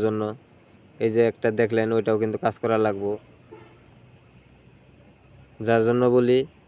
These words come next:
যে আপনারা অবশ্যই আস্তে ধীরে কাজগুলা মাথা খাটাই করবেন, ইনশাল্লাহ অনেক ভালো হবে। তো বন্ধুরা, আর কথা বাড়াবো না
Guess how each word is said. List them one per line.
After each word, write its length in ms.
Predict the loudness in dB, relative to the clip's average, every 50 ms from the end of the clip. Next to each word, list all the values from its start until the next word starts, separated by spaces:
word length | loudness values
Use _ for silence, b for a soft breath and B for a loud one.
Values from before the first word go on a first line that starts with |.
| _ _ 0
যে 60 | 0 0
আপনারা 240 | 2 2 2 2 4 4 4
অবশ্যই 360 | 2 0 0 0 0 0 0 -2 -6 -10 -10
আস্তে 180 | -10 -6 -6 -4 -2 0
ধীরে 140 | 0 2 2 2
কাজগুলা 360 | 2 2 2 0 0 2 2 2 2 0
মাথা 180 | 0 0 -2 -4 -2
খাটাই 240 | 0 0 2 2 2 2
করবেন, 300 | 2 2 2 2 0 -2 -4 -8 -8 -8
ইনশাল্লাহ 400 | -8 -6 -2 0 2 2 2 2 0 -4 -6 -6
অনেক 160 | -4 -4 -2 0 0
ভালো 160 | 2 2 2 2
হবে। 200 | 0 0 0 0 -2 -6 b b b b b b b b b b -4
তো 60 | -2 0
বন্ধুরা, 320 | 0 2 2 2 4 4 2 0 -2 -6 -4 -2
আর 80 | -2 0 0
কথা 160 | -2 0 2 2 4
বাড়াবো 260 | 4 4 4 2 2 0 -2
না 80 | -2